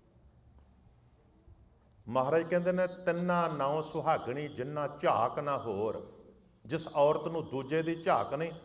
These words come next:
ਅਸਲੀ ਸੁਹਾਗਣ ਉਹ ਏ। ਮਰਦ ਨੂੰ ਕਿਹਾ, "ਕਿਆ ਗਲਾਇਓ ਭੂਸ਼, ਪਰ ਵੇਲ ਨਾ ਜੋਹੇ ਕੰਤ ਤੂੰ, ਨਾਨਕ ਫੁੱਲਾਂ ਸੰਦੀ ਵਾੜ, ਖਿੜਿਆ ਹਬ ਸੰਸਾਰ ਜਿਉ।"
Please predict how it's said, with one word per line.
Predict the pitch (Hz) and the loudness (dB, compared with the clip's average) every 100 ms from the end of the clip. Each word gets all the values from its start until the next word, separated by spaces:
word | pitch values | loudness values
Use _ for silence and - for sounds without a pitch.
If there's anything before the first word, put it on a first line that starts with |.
| - | -10
ਅਸਲੀ | 139 - 170 | -8 -2 -2
ਸੁਹਾਗਣ | 165 170 117 120 151 | 0 -2 -2 -4 -4
ਉਹ | 147 175 131 | 2 6 6
ਏ। | 80 - - - | 2 -10 -18 -10
ਮਰਦ | 131 160 170 175 | 2 6 8 8
ਨੂੰ | 196 190 | 4 6
ਕਿਹਾ, | 196 190 | 8 8
"ਕਿਆ | 196 208 226 | 10 12 12
ਗਲਾਇਓ | 208 208 208 214 214 | 12 12 12 12 10
ਭੂਸ਼, | 214 160 196 190 - - - | 8 8 10 8 2 -10 4
ਪਰ | 196 185 | 8 8
ਵੇਲ | 131 175 202 | 8 8 8
ਨਾ | 196 | 6
ਜੋਹੇ | 190 190 185 196 190 | 4 6 4 4 4
ਕੰਤ | 185 185 | 2 2
ਤੂੰ, | 185 190 185 | -2 0 2
ਨਾਨਕ | 175 175 180 190 | 6 6 6 0
ਫੁੱਲਾਂ | - 165 170 175 | -2 -2 2 2
ਸੰਦੀ | 175 170 165 170 | 2 -2 0 0
ਵਾੜ, | 160 147 160 156 123 - - - - - - - | 6 10 10 8 4 -4 -16 -18 -20 -20 -20 -14
ਖਿੜਿਆ | - 143 156 156 | -2 4 8 8
ਹਬ | 143 117 156 | 6 2 0
ਸੰਸਾਰ | 165 147 123 - 113 110 | -4 -6 -4 0 2 2
ਜਿਉ।" | 104 104 | -4 -8